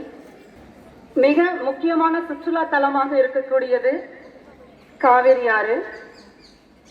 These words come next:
கர்நாடக மாநிலத்தில் குடகுமலையில் பிறந்திருந்தாலும்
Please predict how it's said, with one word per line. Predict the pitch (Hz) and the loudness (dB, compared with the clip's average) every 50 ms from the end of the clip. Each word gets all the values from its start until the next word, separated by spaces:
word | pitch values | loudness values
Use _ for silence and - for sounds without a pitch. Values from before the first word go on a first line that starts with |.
| - - - - - - - - | -20 -20 -20 -20 -20 -20 -8 -2
கர்நாடக | - 269 277 311 339 349 339 311 294 294 | 0 0 2 2 2 2 0 0 -2 -4
மாநிலத்தில் | 262 262 254 269 285 277 269 - 269 254 - - | -4 -4 -4 -4 -4 -6 -4 -4 -6 -6 -4 -8
குடகுமலையில் | 311 330 359 339 359 320 311 285 285 277 262 - - - | -2 -2 0 0 0 -2 0 -2 -2 -4 -4 -6 -2 0
பிறந்திருந்தாலும் | 254 269 311 320 - 320 294 285 277 277 262 262 254 262 269 240 | 0 2 2 0 0 0 -2 0 0 2 2 2 2 2 0 -2